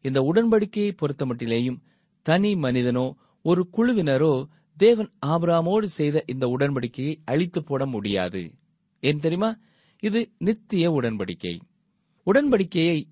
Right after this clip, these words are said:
மீறினவனே அழிக்கப்பட வேண்டும், உடன்படிக்கை அல்ல. உடன்படிக்கை உறுதியாகவே இருந்தது.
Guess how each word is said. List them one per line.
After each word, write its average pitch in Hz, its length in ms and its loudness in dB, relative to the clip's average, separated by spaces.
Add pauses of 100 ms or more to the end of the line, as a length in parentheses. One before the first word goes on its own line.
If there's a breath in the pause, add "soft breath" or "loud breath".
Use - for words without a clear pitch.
மீறினவனே 156 720 0 (120)
அழிக்கப்பட 107 500 -6
வேண்டும், 87 340 -8 (540)
உடன்படிக்கை 156 680 0
அல்ல. 92 220 -10 (640)
உடன்படிக்கை 120 580 -2 (400 soft breath)
உறுதியாகவே 139 800 0
இருந்தது. 92 480 -8